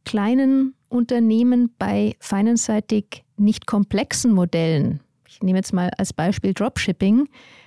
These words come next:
kann man sicherlich sagen, bis zu einer gewissen Umsatzgröße, bis zu einer gewissen Mitarbeitendenzahl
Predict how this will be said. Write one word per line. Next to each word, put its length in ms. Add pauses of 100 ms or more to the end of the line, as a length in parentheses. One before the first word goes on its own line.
(220)
kann 160
man 160
sicherlich 500
sagen, 400
bis 160
zu 100
einer 140
gewissen 300
Umsatzgröße, 760
bis 180
zu 120
einer 240 (160)
gewissen 480 (160)
Mitarbeitendenzahl 1400